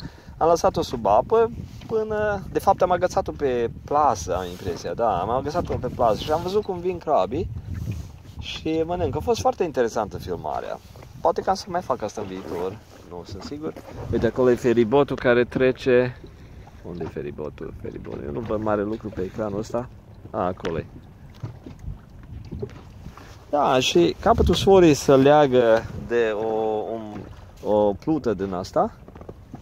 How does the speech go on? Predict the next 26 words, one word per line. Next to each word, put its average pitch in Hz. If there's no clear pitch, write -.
Și, 147
uh, 147
în 143
principiu 165
trebuie 160
să 139
scriu 147
numele 123
meu, 190
număr 143
de 113
telefon, 165
uh, 139
una 123
alta. 190
Am, 156
uh, 156
cumpărat 160
permis 139
de 131
pescuit 127
oceanic 113
astăzi, 196
adică 131
am 127
avut 131